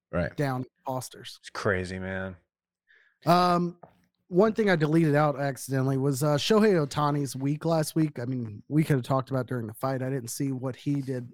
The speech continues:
Speaker 2: uh, in that brawl. But I don't know if my brain can compute just how incredible he is as an athlete, as a baseball player, whatever. But he had a game where he had eight, uh,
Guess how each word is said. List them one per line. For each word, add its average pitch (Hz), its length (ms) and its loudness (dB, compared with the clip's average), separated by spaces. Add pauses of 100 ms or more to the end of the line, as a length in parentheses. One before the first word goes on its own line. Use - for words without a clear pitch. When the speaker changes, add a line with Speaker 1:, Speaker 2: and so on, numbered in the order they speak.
(100)
Speaker 2:
uh, 110 400 -12
in 120 80 -12
that 123 200 -12
brawl. 131 440 -2 (840)
But 160 320 4 (1700)
I 208 160 4
don't 240 280 2
know 165 540 4
if 139 160 -6
my 143 160 -2
brain 143 540 0
can 131 200 -6
compute 131 600 0
just 139 340 -2
how 139 200 2
incredible 131 540 -2
he 131 240 -4
is 131 280 -4
as 120 240 -6 (460)
an 127 100 -6
athlete, 185 480 2
as 143 160 0
a 123 40 -10
baseball 160 380 0
player, 147 300 0
whatever. 143 540 2 (280)
But - 80 0
he 226 40 6
had 202 100 6
a - 20 2
game 170 240 4
where 160 80 4
he 151 80 4
had 143 120 0
eight, 156 180 2 (240)
uh, 135 260 0